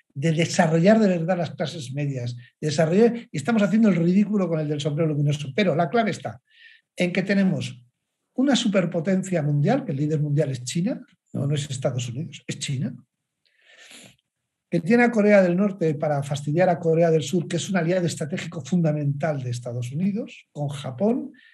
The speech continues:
que además la rivalidad histórica china-japonesa no se ha superado, parece las tradicionales guerras que tenía el Perú abierto con, con Chile, con Ecuador y con todos, eso sigue ahí abierto.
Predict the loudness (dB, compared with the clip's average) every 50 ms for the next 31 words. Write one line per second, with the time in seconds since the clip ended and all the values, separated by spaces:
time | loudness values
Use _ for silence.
0 | _ _ -8 -6 -4 -2 -2 -2 -2 -2 -2 -2 -2 -2 -2 0 0 -2 -2 -2
1 | -2 -2 -2 -2 -2 -2 -2 -4 -6 -4 -4 -4 -4 -4 -4 -4 -6 -8 -6 -6
2 | -6 -4 -6 -6 -6 -6 -6 -4 -4 -4 -4 -4 -2 -4 -4 -4 -6 -12 -18 _
3 | _ -6 -4 -2 -2 -2 -2 -2 -6 -6 -4 -2 -2 -2 -2 -2 -4 -8 -10 -14
4 | _ -10 -8 -6 -6 -4 -4 -4 -2 -4 -4 -6 -10 -14 -18 _ _ -10 -10 -8
5 | -6 -4 -4 -4 -2 -2 0 0 0 0 -2 -2 -2 -4 -4 -4 -8 -8 -8 -6
6 | -4 -2 -2 -2 -4 -4 -4 -4 -2 -2 -2 -2 -4 -4 -4 -8 -8 -8 -8 -4
7 | -2 -2 -2 -4 -6 -12 -16 _ _ -12 -8 -4 -4 -4 -2 -2 0 0 0 0
8 | -2 -2 -2 -4 -4 -4 -4 -4 -4 -4 -2 0 2 2 2 2 0 -4 -6 -8
9 | -6 -6 -6 -4 -4 -6 -4 -4 -4 -4 -4 -4 -2 -2 -2 -2 -2 -4 -4 -4
10 | -4 -4 -4 -6 -6 -10 -12 -12 -12